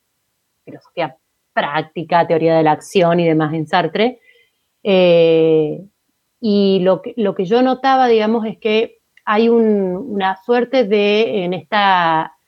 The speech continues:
este enfoque más bien paternalista que se inscribe en el discurso biomédico acerca de la enfermedad, eh, opera como una suerte de tendencia a la colonización del cuerpo por parte de ese discurso científico, ¿no?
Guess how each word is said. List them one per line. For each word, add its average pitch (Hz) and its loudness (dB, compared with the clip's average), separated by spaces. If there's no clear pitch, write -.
este 175 -2
enfoque 196 0
más 175 -6
bien 185 -2
paternalista 190 0
que 180 -8
se - -12
inscribe 180 -2
en 180 -2
el 165 -2
discurso 165 -2
biomédico 180 2
acerca 170 -8
de 165 -2
la 170 -6
enfermedad, 196 0
eh, 180 2
opera 226 0
como 214 2
una 220 -2
suerte 233 -2
de 233 2
tendencia 220 0
a 214 -2
la 175 -4
colonización 185 -2
del 175 0
cuerpo 208 2
por 165 -4
parte 165 -4
de 160 2
ese 160 -8
discurso 165 -8
científico, 156 -10
¿no? 208 -4